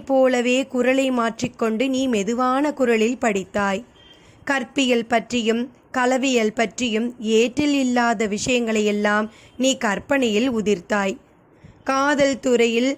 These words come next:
சுகமானது களவியலே" என்று நீ படித்ததும் கோபம் கொண்ட பவளவல்லி தானும் சத்தம் போட்டு படிக்க ஆரம்பித்தாள். "களவியல் என்பது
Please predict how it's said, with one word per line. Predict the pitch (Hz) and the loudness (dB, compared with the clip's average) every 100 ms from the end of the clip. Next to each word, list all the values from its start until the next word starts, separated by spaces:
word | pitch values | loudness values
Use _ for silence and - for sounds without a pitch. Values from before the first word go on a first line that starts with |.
| - - | -6 -10
சுகமானது | - 233 269 262 240 226 214 269 | -6 -2 0 2 2 0 0 0
களவியலே" | 269 226 220 214 202 196 202 202 - 226 | 0 0 0 0 -2 0 0 -2 -2 0
என்று | 254 254 285 | 2 2 0
நீ | 254 220 269 | 0 0 -2
படித்ததும் | 247 233 247 247 262 262 | 0 0 0 2 2 0
கோபம் | 220 220 233 277 | 0 0 2 0
கொண்ட | 269 240 226 220 | 0 0 -2 -2
பவளவல்லி | 196 214 233 226 233 285 226 - - - - | -2 0 0 0 0 0 -2 -10 -20 -20 -2
தானும் | 302 294 294 294 294 | 0 2 2 2 0
சத்தம் | 254 - 277 | -4 -2 0
போட்டு | 240 220 294 | 0 0 -2
படிக்க | 285 247 247 | -2 -2 -2
ஆரம்பித்தாள். | 214 202 202 196 - 208 202 - - - - - | -2 -2 -4 -6 -2 -2 -2 -10 -20 -20 -18 -2
"களவியல் | 302 311 294 277 269 | 2 4 4 2 2
என்பது | 254 254 247 240 | 0 0 0 0